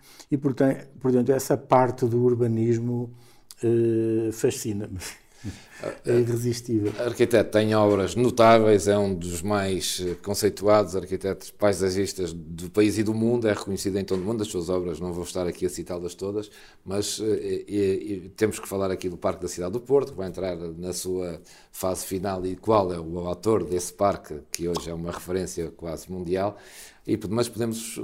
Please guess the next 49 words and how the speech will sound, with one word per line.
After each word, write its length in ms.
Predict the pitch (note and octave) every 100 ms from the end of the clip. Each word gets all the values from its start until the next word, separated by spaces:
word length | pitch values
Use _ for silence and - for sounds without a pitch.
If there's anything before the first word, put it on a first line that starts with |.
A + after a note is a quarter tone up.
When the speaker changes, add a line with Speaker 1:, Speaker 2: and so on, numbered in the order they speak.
| G2+
Speaker 2:
falar 300 | - A2+ A2
disso, 400 | A2 A2 - G#2 -
começar 280 | A2 A2+
por 140 | - A2
aí. 320 | G2 A#2 -
Não 160 | A#2+ A#2
era 220 | A2 A2
esse 260 | A2 A2 G#2+
o, 140 | - -
o, 420 | C3+ B2+ B2+ B2+
o 60 |
meu 300 | B2 C3 A2+
programa, 460 | G#2 A2 C3 C#3 C3+
mas 300 | C3 C3 - - - -
é 80 | B2+
um 100 | C3
bom 160 | C3
tema 260 | B2 C3+ C3
para 140 | B2+
começarmos. 560 | A#2 A#2 A2 G2 F#2 - - A#2+ -
Speaker 1:
O, 60 |
o 80 | -
Speaker 2:
Como 140 | D3
é 60 | F3
que 40 |
define 220 | - G3 E3+
Portugal? 480 | D#3 D#3+ D3+ F2+ -
Somos 260 | D3+ D3
um, 460 | D3 C#3 C3 B2+ B2+
um 60 |
país 280 | B2 C#3 A#2+ -
caótico, 720 | G#2+ G#2 D#3 D#3+ D#3+ D#3 C#3+
somos 340 | - C#3 B2
um 100 | C3
país, 640 | A2+ B2 A#2 A2 G#2+ - A2
eh, 640 | A2 G#2 G2+ F2 G2+ F#2+ - - - - -
eh, 180 | - G#2+
devidamente 540 | G#2 A2+ B2+ B2+ B2+ B2
urbanizado, 760 | A#2 A2+ F#2+ A2+ C3+ D3+ C#3+
somos 200 | C#3 B2
um 100 | C3
país 400 | C3 B2 B2 A#2
onde 160 | B2 A#2
a 40 |
economia 440 | A2+ A2+ A2 A2+
funciona. 640 | A2 G#2 - G#2 B2+ C#3 C#3
Eu 160 | B2+
sei 220 | A#2+ B2+ A2+
que 440 | - A2+ A2+